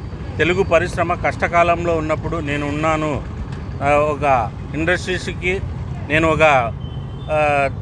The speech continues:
తెలుగు సు-, పరిశ్రమ కాపాడని నేను ఉన్నాను అని వచ్చిన నందమూరి బాలకృష్ణ ఏ రోజు అయినా కూడా పరిశ్రమ కష్టాల్లో ఉన్నప్పుడు ముందుకొచ్చి హిట్ కొట్టి ఇండస్ట్రీని కాపాడిన ఘనత నందమూరి బాలకృష్ణ గారి. అలాగే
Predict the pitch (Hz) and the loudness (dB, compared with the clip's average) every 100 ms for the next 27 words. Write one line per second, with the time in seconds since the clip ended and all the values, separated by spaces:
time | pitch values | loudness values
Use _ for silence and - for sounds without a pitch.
0 | - 151 180 180 - - - - 170 185 | -4 -2 0 -2 -6 -8 -4 -2 0 0
1 | 175 175 151 151 165 165 165 160 151 151 | 0 0 2 6 6 4 0 -2 -4 -2
2 | 160 160 156 151 147 139 151 135 117 131 | -2 -2 -2 -2 -4 -6 -6 -6 -4 -4
3 | 151 156 156 143 147 - 160 151 135 147 | -2 -2 -2 0 -2 -2 -6 -2 0 0
4 | 160 160 160 156 156 151 165 175 - - | 0 0 -2 -2 -4 0 0 0 -4 -10
5 | - 139 160 160 160 156 139 165 160 160 | -2 -2 0 -2 -2 -2 0 2 2 2
6 | 151 151 151 - 214 - - - 135 151 | 0 -2 -2 -2 -4 -6 -10 -6 -6 -4
7 | 165 165 156 156 147 - 165 165 175 160 | -2 -4 -2 -4 -4 -4 -4 -4 -4 -4
8 | 151 156 170 160 139 139 143 151 156 135 | -4 -4 -4 -6 -4 -2 0 -2 -2 -4
9 | 139 156 180 185 - - 131 147 151 151 | -4 -2 -4 -6 -8 -8 -4 0 0 0
10 | 139 139 143 135 151 139 143 139 131 156 | 0 0 0 -6 -6 -6 -6 -4 2 2
11 | 165 196 | 2 -2